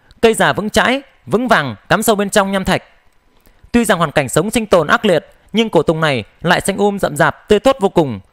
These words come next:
Tán cây của nó giống như một cái ô thật lớn, tỏa sáng màu diệp lục, dị thường khỏe mạnh. "Ồ, sư huynh, cây cổ tùng này sinh trưởng bên trên vách núi,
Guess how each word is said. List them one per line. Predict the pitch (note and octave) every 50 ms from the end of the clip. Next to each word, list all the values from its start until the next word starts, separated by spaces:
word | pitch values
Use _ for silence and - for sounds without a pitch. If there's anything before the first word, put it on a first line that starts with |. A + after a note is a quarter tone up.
| _ _ _ _ _ _ _
Tán | - E3+ G#3+
cây | G#3+ A3+ G#3
của | - D#3
nó | C#3+ C#3+ D3+ G3 A#3+ - - _ _
giống | - E3+ G#3+ A#3
như | A#3+ A#3+
một | G#3 -
cái | - E3+
ô | - A3 A3
thật | A3 - - -
lớn, | D#3 D#3 F3+ A3 C4+ - _ _ _ _
tỏa | - - A#3+
sáng | - - D#3 G#3 A#3+
màu | A3+ F3
diệp | C#3 D#3 B2+
lục, | D#3 D#3+ D3 - _ _ _ _ _
dị | B2 D3 F#3+ E3+
thường | - F#3+ F3 C#3+ A#2+
khỏe | - D#3+
mạnh. | C3 C#3 C#3+ C#3 - - _ _ _ _ _ _ _ _ _ _ _ _ _ _ _ _ _ _ _ _ _ _ _ _ _ _ _ _ _ _ _ _ _ _ _ _ _ _ _ _ _ _ _ _ _ _ _ _ _ _ _ _ _
"Ồ, | - C#3 C#3+ E3+ E3 A#2 - _
sư | - - F#3+
huynh, | F3 F3+ G3+ A3 E3 - - _ _ _ _ _ _
cây | - G#3 G#3 G3+
cổ | - E3
tùng | C3+ - D3+ D3
này | D#3 D3 C#3+ C#3+
sinh | - G3+ G3
trưởng | - D#3+ A#2
bên | D3+ F3
trên | - - F#3+ F3
vách | A3 A3 -
núi, | F#3+ F3 F#3 A3+ C#4